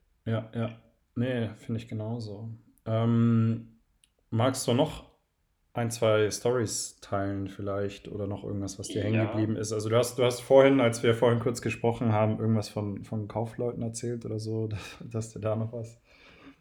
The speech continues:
Speaker 1: äh, dass du dazu noch wa-, was sagen wolltest, wenn, wenn du magst.
Speaker 2: Ah, ja, also,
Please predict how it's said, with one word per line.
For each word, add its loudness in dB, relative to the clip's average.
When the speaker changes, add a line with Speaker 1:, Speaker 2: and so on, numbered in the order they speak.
Speaker 1:
äh, -2
dass -8
du -8
dazu 0
noch 0
wa-, -4
was -2
sagen 0
wolltest, -4
wenn, -8
wenn -8
du -8
magst. -10
Speaker 2:
Ah, -6
ja, -8
also, -16